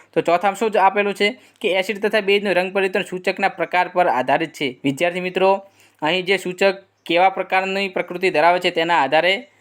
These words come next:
આપણે નક્કી કરશું કે તે કયો પ્રકારનો રંગ આપે છે. તે એસિડમાં પણ અલગ રંગ આપી શકે છે અને બેઝમાં પણ અલગ રંગ આપી શકે છે.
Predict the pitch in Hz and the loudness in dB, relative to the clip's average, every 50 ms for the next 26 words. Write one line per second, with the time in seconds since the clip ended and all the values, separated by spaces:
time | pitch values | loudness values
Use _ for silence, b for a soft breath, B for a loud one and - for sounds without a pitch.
0 | b b b - 143 139 - 170 180 190 196 214 254 - _ _ - 123 135 147 | b b b -2 -2 0 0 0 0 0 -2 -4 -8 -12 _ _ -4 -4 -2 -2
1 | - 180 175 180 175 165 - - 185 175 185 185 190 208 269 - _ _ _ _ | -2 -4 -2 -2 -2 -2 -2 -6 -6 -2 0 0 0 0 -2 -6 _ _ _ _
2 | _ _ _ _ _ - 151 156 151 - 151 165 170 156 - 156 151 - 160 165 | _ _ _ _ _ -6 -6 -4 -2 0 0 0 0 -2 -4 -6 -2 0 0 0
3 | 165 160 139 147 151 165 165 156 147 147 165 196 247 - _ _ _ - - - | 0 0 -2 -2 -2 0 2 2 2 2 0 -2 -2 -4 _ _ _ -16 -10 -10
4 | 120 110 - _ _ _ _ _ - - 117 131 139 - 160 160 170 170 170 170 | -10 -10 -12 _ _ _ _ _ -8 -4 -2 -2 0 0 0 0 0 0 0 0
5 | 175 175 170 175 180 165 170 180 180 175 175 175 180 175 175 185 175 185 180 180 | 0 2 2 2 2 0 -2 -2 0 0 0 0 0 -4 -4 -4 -2 -2 -2 -2
6 | 180 165 160 160 143 131 127 127 135 127 135 147 156 147 160 156 151 151 156 160 | -2 -2 -2 -4 -4 -4 -2 -2 -2 -2 0 0 0 0 0 0 0 0 0 -2
7 | 160 151 156 160 156 156 147 156 151 147 160 143 - 156 151 156 156 160 196 | -2 -4 -4 -2 -2 -2 -2 -2 -4 -8 -6 -4 -4 -4 -4 -4 -8 -10 -12